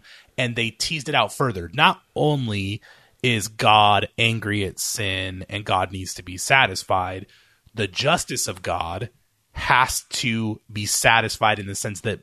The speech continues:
blood has to be spilt to actually forgive the sin. And so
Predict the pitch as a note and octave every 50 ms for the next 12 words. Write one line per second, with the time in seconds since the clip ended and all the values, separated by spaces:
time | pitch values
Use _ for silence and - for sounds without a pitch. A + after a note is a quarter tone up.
0 | - G2+ - _ _ _ _ - G2+ G#2+ G#2+ A2 C3 D3 D3 B2+ - - - B2+
1 | G#2+ G#2 - - - G#2 F#2+ G2+ G2 - - - - - A#2 G2 - - - -
2 | - - _ _ _ _ _ _ _ - - - A#2 G#2 G#2 G2+ G2+ G2 F#2+ -
3 | _ _ _ _ _ _ - G#2 G2+ - - - - G#2 G2 F#2+ G2 G2 F#2+ F#2+
4 | F#2 F2+ _ _ _ _ _ - - - - A2+ G2 F2 F2 G#2+ A2 A2 G2+ F#2+
5 | F#2 F2+ F2 F#2+ G2+ - - - A#2+ G#2+ G2+ F#2 F2+ - A2 A2 - - - A#2
6 | G#2+ G#2 G2+ -